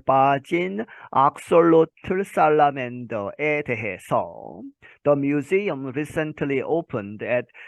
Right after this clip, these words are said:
Chapultepec Zoo in Mexico City.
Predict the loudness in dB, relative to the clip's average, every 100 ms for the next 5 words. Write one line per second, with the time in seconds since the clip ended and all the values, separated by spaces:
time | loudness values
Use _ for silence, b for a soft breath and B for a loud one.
0 | B -2 0 0 -2 -2 0 -2 -6 _
1 | _ _ _ -10 -4 -4 -4 -6 -2 0
2 | 0 -4 -12 -8 -2 -2 -2 -8 -8 -10
3 | -6 -8 -8 -8 -8 -6 -8 -4 -4 -2
4 | -6 -12